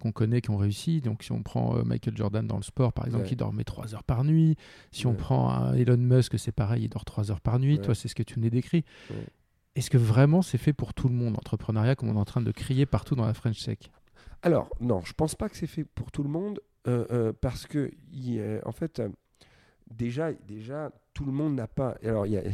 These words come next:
Speaker 2: il y a, il y a, il y a un fait, un peu un, un truc, c'est que souvent les gens se disent, «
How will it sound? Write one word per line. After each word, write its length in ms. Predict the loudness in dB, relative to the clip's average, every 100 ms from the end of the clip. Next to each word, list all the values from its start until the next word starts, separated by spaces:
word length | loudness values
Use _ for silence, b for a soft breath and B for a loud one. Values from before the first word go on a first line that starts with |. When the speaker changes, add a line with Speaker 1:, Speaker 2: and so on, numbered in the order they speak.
| -2 0
Speaker 2:
il 60 |
y 40 | 0
a, 40 |
il 120 | 0
y 40 | -2
a, 40 |
il 60 | -2
y 60 |
a 40 | -4
un 60 |
fait, 160 | -2 0
un 140 | 2
peu 180 | 2 2
un, 160 | 2 0
un 120 | -2
truc, 260 | -2 0 0
c'est 100 | -4
que 220 | 0 -2 -2 -8
souvent 440 | 0 4 4 4
les 160 | 2 2
gens 360 | 2 2 0
se 160 | -2 -4
disent, « 380 | -4 0 0